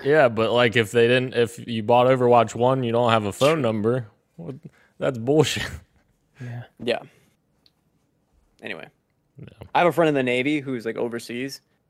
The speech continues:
Speaker 3: and his phone doesn't work over there.
Speaker 1: Oh.
Speaker 3: And he bought Modern Warfare two, so I told him, like, "Hey, you, you might have some trouble.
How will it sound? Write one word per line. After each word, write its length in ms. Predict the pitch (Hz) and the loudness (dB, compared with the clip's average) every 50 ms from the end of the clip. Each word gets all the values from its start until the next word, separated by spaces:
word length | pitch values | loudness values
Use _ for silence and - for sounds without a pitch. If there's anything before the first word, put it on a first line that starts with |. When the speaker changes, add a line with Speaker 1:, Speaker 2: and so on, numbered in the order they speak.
| _ - | _ -12
Speaker 3:
and 80 | - 123 | -8 -6
his 120 | 120 - | -6 -6
phone 120 | - 127 123 | -6 -6 -4
doesn't 180 | 131 131 139 | -4 -4 -4
work 160 | 143 147 143 147 | -6 -6 -6 -6
over 140 | - 147 | -8 -6
there. 200 | 160 165 180 170 - _ _ _ _ _ _ _ _ _ - | -6 -8 -10 -10 -16 _ _ _ _ _ _ _ _ _ -18
Speaker 1:
Oh. 220 | 95 95 95 92 92 92 - | -16 -14 -14 -14 -16 -12 -8
Speaker 3:
And 120 | 123 127 | -4 -2
he 60 | 143 135 | 0 2
bought 200 | 147 147 147 143 | 4 4 4 4
Modern 140 | 135 127 123 | 2 0 -2
Warfare 200 | 123 113 117 113 | -4 -6 -8 -10
two, 180 | - 135 120 | -8 -10 -10
so 120 | 113 - 113 | -8 -8 -10
I 20 | 110 | -10
told 240 | - 117 95 92 | -10 -10 -12 -12
him, 60 | 98 101 | -12 -14
like, 140 | 80 - - | -16 -14 -12
"Hey, 220 | - 78 73 - _ _ _ _ _ | -10 -10 -10 -10 _ _ _ _ _
you, 140 | - - 135 | -16 -14 -10
you 100 | 120 139 | -10 -4
might 140 | 139 139 143 | -2 -2 -2
have 120 | 147 143 | -2 -4
some 120 | - - 120 | -6 -8 -10
trouble. 420 | - 160 151 131 123 123 117 _ | -4 -4 -4 -2 -2 -4 -4 _